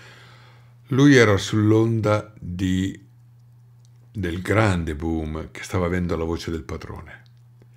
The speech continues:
però era distaccato. E io scrissi un articolo di recensione sul Resto del Carlino e dissi che lui in quel momento non,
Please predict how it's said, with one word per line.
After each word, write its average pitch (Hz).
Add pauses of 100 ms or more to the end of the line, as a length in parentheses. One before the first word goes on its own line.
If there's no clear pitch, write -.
(220)
però 113
era 104
distaccato. - (3500)
E 113
io 143
scrissi - (840)
un 113
articolo 87
di 101
recensione 98
sul 92
Resto 85
del -
Carlino -
e -
dissi 104
che 90 (1900)
lui 131
in 117
quel 101
momento 95
non, 95